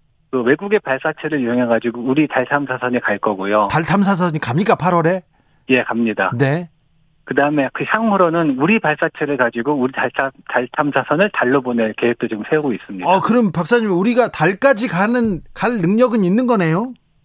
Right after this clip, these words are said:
Speaker 1: 예, 거-, 있다고 보셔도 될 것 같습니다.
Speaker 2: 아, 굉장히 큰 의미 같은데요, 일단.
Speaker 1: 예, 예.
Speaker 2: 달나라에 간다. 이거는 굉장히 큰 의미 같습니다.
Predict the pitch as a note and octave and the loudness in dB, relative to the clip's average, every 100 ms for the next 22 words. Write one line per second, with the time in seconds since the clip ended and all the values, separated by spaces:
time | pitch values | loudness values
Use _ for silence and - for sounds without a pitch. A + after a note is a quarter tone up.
0 | _ C3+ A#2+ E3 - B2 F#3 F3+ C3+ B2+ | _ 0 2 0 -4 -2 2 2 0 -4
1 | C#3+ D3 A#2+ C3 G2 - G2 A#2+ A#2+ A#2+ | -4 -4 -4 -2 -4 -6 -8 -4 -4 -4
2 | A2+ A2 A#2 A#2 - C#3 G3+ A3 A3 F3 | -4 -6 -8 -10 -8 -4 -2 -2 -2 0
3 | D3+ D3+ C3 B2+ B2 C3+ E3+ - C3+ C#3 | 0 0 -2 -4 -4 -6 -6 -6 -2 -2
4 | E3 D#3 A2 G#2 F#2+ - - A2+ F#3+ A3+ | -4 -2 -2 0 -4 -10 -10 -2 2 4
5 | A#3 G#3+ F3+ D#3 E3 C3 A2+ D3 G#3 E3 | 4 2 0 -2 -2 -2 -2 -2 0 -2
6 | C3+ C#3+ C#3+ E3+ C#3+ D#3 B2+ C3 A2 - | -4 -6 -4 -4 -4 -6 -6 -6 -8 -12
7 | A#2+ G#2+ | -12 -12